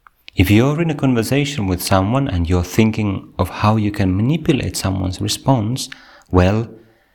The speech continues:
that's not really a conversation, it's a script. And that's where,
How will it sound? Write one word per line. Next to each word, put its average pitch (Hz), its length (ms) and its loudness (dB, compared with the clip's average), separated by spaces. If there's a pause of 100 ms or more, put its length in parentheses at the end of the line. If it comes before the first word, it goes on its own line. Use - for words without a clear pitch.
(260)
that's - 320 0
not 156 200 0
really 107 180 0
a - 140 -8
conversation, 85 760 -2 (320)
it's - 220 -4
a - 60 -4
script. - 600 -4 (2000)
And 92 280 4
that's 92 340 0
where, 80 460 0